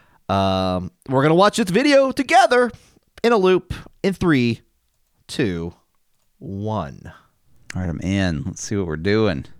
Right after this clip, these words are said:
Speaker 2: Chef Boyardee commercial. Is this the one where the Chef Boyardee commercial rolls,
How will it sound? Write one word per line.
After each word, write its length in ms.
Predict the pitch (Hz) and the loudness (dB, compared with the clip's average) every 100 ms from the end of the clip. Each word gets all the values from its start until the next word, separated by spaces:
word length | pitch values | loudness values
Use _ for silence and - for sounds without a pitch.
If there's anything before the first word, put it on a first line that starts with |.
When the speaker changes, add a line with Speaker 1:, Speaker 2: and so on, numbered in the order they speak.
| _ _ _ _ _ - - - - - _ - - - - | _ _ _ _ _ -20 -20 -20 -20 -20 _ -20 -20 -20 -12
Speaker 2:
Chef 520 | - - - 262 190 | -6 -2 2 2 0
Boyardee 680 | - 233 214 196 165 196 208 | 0 4 4 4 2 0 -2
commercial. 360 | 156 151 117 104 | 0 0 0 0
Is 60 | |
this 120 | 151 - | -2 -2
the 80 | |
one 240 | 175 175 151 | 0 0 2
where 120 | 127 | 2
the 100 | 107 | 0
Chef 320 | - 151 135 | 0 0 0
Boyardee 420 | 147 127 113 117 | 2 2 2 0
commercial 460 | 120 117 110 117 95 | 0 0 0 -2 0
rolls, 520 | 98 98 98 - - | 2 2 0 -4 -14